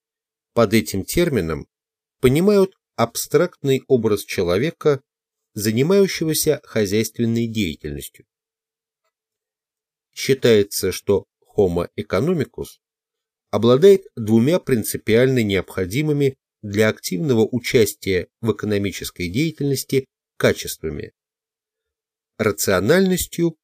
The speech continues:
и эгоизмом. Под экономической рациональностью, разумностью, понимается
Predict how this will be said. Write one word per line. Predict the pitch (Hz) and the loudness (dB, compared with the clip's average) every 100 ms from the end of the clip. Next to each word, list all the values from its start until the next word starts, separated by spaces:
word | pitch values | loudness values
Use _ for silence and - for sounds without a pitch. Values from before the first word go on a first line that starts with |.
| _ _ | _ _
и | 147 156 _ _ | -6 -6 _ _
эгоизмом. | 123 107 127 113 78 76 73 - _ _ _ _ _ _ _ _ _ _ _ _ _ _ _ | -4 0 0 0 -2 -8 -12 -14 _ _ _ _ _ _ _ _ _ _ _ _ _ _ _
Под | 117 104 - _ _ | 4 4 2 _ _
экономической | 113 - 113 117 117 - 92 - 92 | -8 0 2 2 0 -2 -8 -8 -6
рациональностью, | 85 - 107 110 185 160 87 - - - _ _ _ _ _ _ _ _ | -6 -4 -2 0 0 0 -4 -8 -12 -14 _ _ _ _ _ _ _ _
разумностью, | 123 131 113 92 78 73 - - - _ _ _ _ _ _ _ _ _ _ | 2 2 2 -2 -4 -8 -12 -20 -20 _ _ _ _ _ _ _ _ _ _
понимается | 123 117 156 208 214 - - 165 | 0 2 4 4 4 0 -2 -2